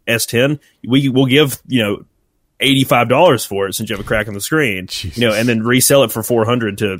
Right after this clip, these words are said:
Speaker 1: a, you know, foreign government. It's like, okay, like, it's just, you know, by the time you leave, you're like, "Damn, like, I'm, I'm exhausted from having to say no to this, these people." And the bad thing is, it's not the employee's fault. Like, they, they have to do that or else they're gonna get fired.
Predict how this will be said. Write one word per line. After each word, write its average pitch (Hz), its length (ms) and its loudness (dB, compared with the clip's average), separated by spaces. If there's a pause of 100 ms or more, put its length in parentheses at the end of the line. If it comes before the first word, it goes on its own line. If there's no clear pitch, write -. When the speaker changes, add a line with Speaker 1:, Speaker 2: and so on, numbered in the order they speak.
(140)
Speaker 1:
a, 101 160 -2 (280)
you - 120 -8
know, 98 60 -4
foreign 98 340 -6
government. 101 380 -4 (340)
It's 113 240 -2
like, 104 380 0 (180)
okay, 123 540 2 (160)
like, 156 260 4
it's 156 220 0
just, 147 260 -2 (520)
you 160 180 -10
know, 165 100 6
by 165 140 4
the 156 80 0
time 170 280 2
you 139 140 4
leave, 170 300 2
you're 135 80 2
like, 117 140 0
"Damn, 160 320 2
like, 104 280 -4
I'm, 120 260 -4 (100)
I'm 131 140 0
exhausted 123 600 0
from 123 100 0
having 127 140 0
to 110 80 -4
say 120 140 -4
no 127 180 0
to 147 80 -4
this, 110 300 -6 (260)
these 117 160 -2
people." 160 440 2 (180)
And 143 100 2
the 131 60 4
bad 147 260 2
thing 139 160 2
is, 156 200 4
it's 110 140 -6
not 131 300 0
the 123 120 0
employee's 107 500 -4
fault. - 440 -4 (460)
Like, 131 180 2
they, 143 440 4 (100)
they 123 160 0
have 127 340 -2
to 113 80 -6
do 123 180 0
that 107 200 0
or 104 120 -2
else 160 180 -2
they're 156 120 -2
gonna 147 140 -2
get 113 100 -6
fired. 151 340 -2